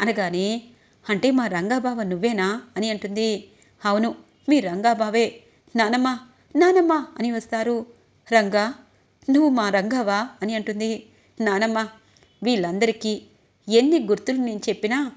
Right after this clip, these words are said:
నువ్వు అసలైన గుర్తు నాకు పెట్టావు కదే. ఇదిగో, నువ్వు పెట్టిన వాత, ఈ వాత పట్టుకునే నేను ఊరు విడిచి వెళ్ళిపోయాను" అని అంటారు. "రంగా, ఏది నాన్నా?"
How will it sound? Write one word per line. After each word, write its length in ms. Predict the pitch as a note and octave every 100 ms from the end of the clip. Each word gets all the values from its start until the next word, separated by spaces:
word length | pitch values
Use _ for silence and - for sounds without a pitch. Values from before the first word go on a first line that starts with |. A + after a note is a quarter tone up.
| _ _ _ -
నువ్వు 220 | B3+ C4
అసలైన 480 | G3 E3 A#3+ C4+ C4 A3
గుర్తు 200 | G#3 A#3
నాకు 260 | B3+ C4 -
పెట్టావు 380 | F#3 F#3 A#3+ A#3+
కదే. 280 | G#3 G3+ G#3 G#3 _ _ C#4
ఇదిగో, 260 | B3 B3 A#3+ - _ _ -
నువ్వు 160 | B3+ -
పెట్టిన 340 | F#3+ A3 B3+
వాత, 340 | F#3+ F#3+ G#3 A#3 G#3 - _ _ C4
ఈ 80 | A3
వాత 280 | E3+ F3 G#3
పట్టుకునే 460 | A#3+ A3 - A3+ B3+
నేను 260 | A#3 A#3+ E4 - - - B3+
ఊరు 220 | F4+ D#4
విడిచి 280 | A#3 G#3+ C#4
వెళ్ళిపోయాను" 640 | G#3+ A3+ A3+ A3+ A3+ A3 - -
అని 180 | A3
అంటారు. 420 | A3+ G#3 F3+ F3+ G3 C4+ - _ -
"రంగా, 340 | G#3+ G#3 A3+ A#3 A3 - _ _ _ -
ఏది 200 | B3 C4
నాన్నా?" 340 | C4 A3+ G3+